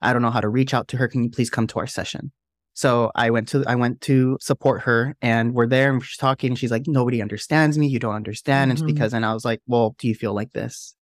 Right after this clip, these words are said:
Speaker 1: Did you feel like
Speaker 2: Mm-hmm.
Speaker 1: this? Like, do you feel
Speaker 2: Mm-hmm.
Speaker 1: that you're,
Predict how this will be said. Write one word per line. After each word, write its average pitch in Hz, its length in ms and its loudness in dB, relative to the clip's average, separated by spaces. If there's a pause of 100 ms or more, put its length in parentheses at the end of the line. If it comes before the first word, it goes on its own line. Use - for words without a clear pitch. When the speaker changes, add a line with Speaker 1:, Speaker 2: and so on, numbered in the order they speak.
(440)
Speaker 1:
Did 127 140 2
you 117 80 4
feel 127 180 0
like 120 140 0
Speaker 2:
Mm-hmm. 147 140 -4
Speaker 1:
this? - 260 -8
Like, 123 220 0
do 139 100 0
you 120 80 2
feel 127 200 -2
Speaker 2:
Mm-hmm. 117 60 2
Speaker 1:
that 113 220 0 (440)
you're, 123 460 4